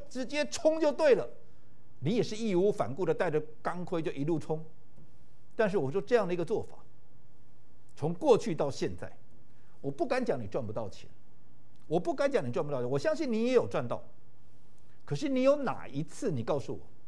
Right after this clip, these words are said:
你有哪一次你是真的赚到大钱？有哪一次你自己算一下？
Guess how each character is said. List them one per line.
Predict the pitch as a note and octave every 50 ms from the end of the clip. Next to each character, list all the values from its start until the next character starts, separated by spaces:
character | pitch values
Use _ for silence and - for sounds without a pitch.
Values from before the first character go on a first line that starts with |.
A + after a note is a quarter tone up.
| - - - - - - - - - -
你 | - D#3 A3+
有 | C#4 D#4 D#4+
哪 | D#4+ B3 B2 E2+ G#2
一 | C#3 D#3
次 | - A3
你 | C#3+
是 | B2 C#3
真 | - G#3+ F3+
的 | F3+ D#3+
赚 | D3+ D#3 C3+
到 | A#2+ A#2+
大 | A#2+ G#2 -
钱？ | - - - - - - - - - - - - - - - - - - - - - - - - - - - - - - - - -
有 | - B2+ D3+
哪 | D#3 C3 F2 E2
一 | G#2
次 | G#2 - C#3
你 | F#2 D2+
自 | - C3
己 | F#2
算 | - - G2+ -
一 | - - -
下？ | -